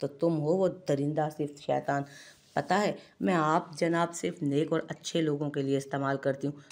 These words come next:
तुम जैसे शैतान को तो मैं जहन्नुम पहुँचाना पसंद करती हूँ।" नूरे हरम ने आज पहली बार लफ्ज़ तुम इस्तेमाल किया था, क्योंकि वो उसके मुंह से उसकी सच्चाई जानकर उसे इज्जत के काबिल नहीं समझती थी। "और आप जनाब,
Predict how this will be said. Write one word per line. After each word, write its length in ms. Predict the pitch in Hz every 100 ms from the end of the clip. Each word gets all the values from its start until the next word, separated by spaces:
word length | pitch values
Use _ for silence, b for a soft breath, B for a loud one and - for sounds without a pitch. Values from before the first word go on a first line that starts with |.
| B
तुम 180 | 165 143
जैसे 280 | 131 127 139
शैतान 520 | - 135 131 135 143
को 140 | 147 143
तो 120 | 143
मैं 220 | 139 127 -
जहन्नुम 520 | 151 202 180 190 190
पहुँचाना 520 | 185 170 165 156 156 156
पसंद 400 | 151 151 143 143
करती 300 | 139 139 143
हूँ।" 80 | 143 -
नूरे 300 | 127 127 139
हरम 220 | 143 139 143
ने 140 | 139
आज 160 | 135 139
पहली 360 | - 139 143
बार 360 | 127 - 98 139
लफ्ज़ 240 | 135 139 -
तुम 180 | 139 139
इस्तेमाल 500 | 131 - 139 135 139
किया 260 | 139 139 135
था, 120 | 147 B B B
क्योंकि 280 | - 147 151
वो 160 | 135 135
उसके 240 | - 135
मुंह 280 | 127 131 143
से 60 | 143
उसकी 240 | 143 -
सच्चाई 540 | 135 - 135 - 147 151
जानकर 420 | 147 139 147 147
उसे 300 | 147 143 -
इज्जत 360 | 127 123 151 147
के 80 | 147
काबिल 420 | 147 143 139 147
नहीं 180 | 151 160
समझती 560 | - 139 135 - 139 131
थी। 280 | - - B B -
"और 140 | 185
आप 280 | 151 160 165
जनाब, 460 | 175 165 160 160